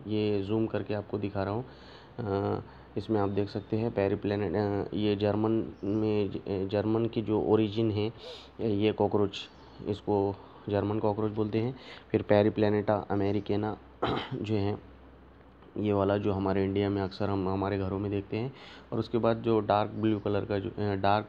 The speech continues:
ब्राउन कलर का जो दिख रहा है वो ओरिएंटल कॉकरोच है। तो डियर स्टूडेंट्स, ये तीन स्पीशीज़, अ,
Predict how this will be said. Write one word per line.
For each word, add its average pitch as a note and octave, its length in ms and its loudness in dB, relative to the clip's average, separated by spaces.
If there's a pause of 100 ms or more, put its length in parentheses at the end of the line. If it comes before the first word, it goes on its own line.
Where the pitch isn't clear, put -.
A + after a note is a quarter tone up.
ब्राउन G2+ 340 -2
कलर G2+ 220 0
का G2+ 120 -2
जो G2 120 -4
दिख G2 160 -4
रहा G2+ 140 -2
है G#2+ 120 -2
वो G#2+ 280 -2
ओरिएंटल G#2 500 0
कॉकरोच F#2 460 -2
है। F2 80 -6 (400)
तो A#2+ 60 0
डियर B2+ 200 2
स्टूडेंट्स, B2+ 440 -4
ये C3+ 60 2
तीन C#3 420 -4
स्पीशीज़, A2+ 640 -2 (920)
अ, G2+ 320 0